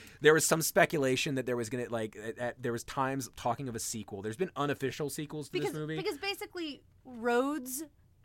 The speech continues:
Speaker 2: we don't need
Speaker 1: Need
Speaker 2: roads.
Speaker 1: roads.
Speaker 2: I mean,
Speaker 1: And by
Speaker 2: that's
Speaker 1: the way, this
Speaker 2: literally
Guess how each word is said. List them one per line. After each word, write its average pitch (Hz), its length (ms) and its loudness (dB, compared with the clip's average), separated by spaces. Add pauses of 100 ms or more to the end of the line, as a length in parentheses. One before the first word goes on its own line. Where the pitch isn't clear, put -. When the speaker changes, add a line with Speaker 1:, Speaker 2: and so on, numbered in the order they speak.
(260)
Speaker 2:
we 285 160 2
don't 269 240 4
need 247 460 0
Speaker 1:
Need 170 100 -14
Speaker 2:
roads. 185 180 -4
Speaker 1:
roads. 214 460 4
Speaker 2:
I 311 40 6
mean, 262 80 4
Speaker 1:
And 151 80 6
by 208 180 12
Speaker 2:
that's 185 60 10
Speaker 1:
the 170 40 8
way, 165 140 8
this 165 160 8
Speaker 2:
literally - 160 6